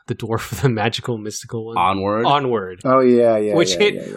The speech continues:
Speaker 1: right as the pandemic happened. So that really hurt its box office numbers. I mean,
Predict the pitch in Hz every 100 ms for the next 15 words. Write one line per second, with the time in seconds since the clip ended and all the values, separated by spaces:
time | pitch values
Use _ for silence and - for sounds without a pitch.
0 | - 131 147 156 - 120 110 104 104 -
1 | - 135 - 113 104 101 - 139 135 110
2 | - 110 143 151 120 123 107 92 - -
3 | 127 131 - 120 110 - - - _ _
4 | - 107 - 120 - 117 101 113 180 247
5 | - _ _ _ - 151 175